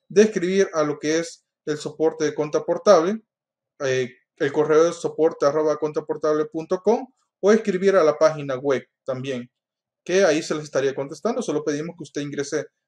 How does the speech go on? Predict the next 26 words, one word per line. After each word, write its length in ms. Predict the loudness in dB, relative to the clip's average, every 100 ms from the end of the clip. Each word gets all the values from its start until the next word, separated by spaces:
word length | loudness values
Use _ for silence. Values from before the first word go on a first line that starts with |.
| _
su 500 | -20 -8 -4 -4 -2
correo 460 | -2 4 4 4 2
para 220 | 0 0
que 80 | -4
el 100 | -6
sistema 420 | -10 -10 -4 -4
reconozca 760 | -4 -4 0 0 0 -4 -6 -10 _ _
su 180 | -20 -6
perfil 340 | -4 -2 -4
como 260 | -4 -6 -4
cliente. 480 | -2 0 -2 -6 -16 _ _ _ _ _
Es 160 | -4 -2 -4 -12 _ _
importante 600 | -8 0 0 2 0 0
que 100 | -4
tiene 240 | -8 -8 -6
que 100 | -4
ser 180 | -2 -2
el 80 |
correo 380 | -2 -2 2 2
con 180 | 0 -6
el 60 | -2
cual 180 | -2
compró 260 | -2 -6 -4
el 60 | -6
sistema. 500 | -8 -4 -2 -2 -8 _ _ _ _ _ _ _
Y 400 | -4 -2 -4 -10